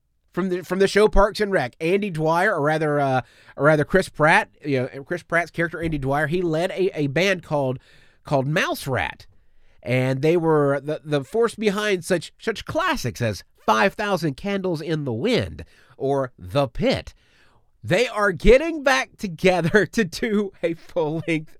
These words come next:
album. <laughs> Their debut album, The Awesome Album, will also feature appearances from local saxophone legend Duke Silver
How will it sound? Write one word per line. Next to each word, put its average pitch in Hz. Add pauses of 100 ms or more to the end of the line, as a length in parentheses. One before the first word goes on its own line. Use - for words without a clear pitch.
(160)
album. 135
<laughs> - (3000)
Their 156
debut 262
album, 190
The 160
Awesome 196
Album, 156
will 147
also 160
feature 170
appearances 147 (240)
from 139
local 175
saxophone 170
legend 156
Duke 170
Silver 220